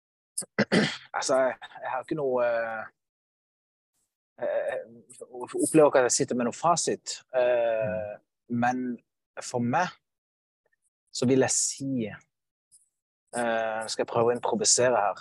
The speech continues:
Speaker 1: eh,
Speaker 2: Mm.
Speaker 1: at en god relasjon er <clears throat> en relasjon som, eh, du vet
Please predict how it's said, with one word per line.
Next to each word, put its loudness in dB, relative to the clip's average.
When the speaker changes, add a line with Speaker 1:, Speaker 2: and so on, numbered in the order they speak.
Speaker 1:
eh, 0
Speaker 2:
Mm. -10
Speaker 1:
at -2
en 2
god 8
relasjon 6
er 0
<clears throat> 2
en 4
relasjon 4
som, -2
eh, -2
du 6
vet 2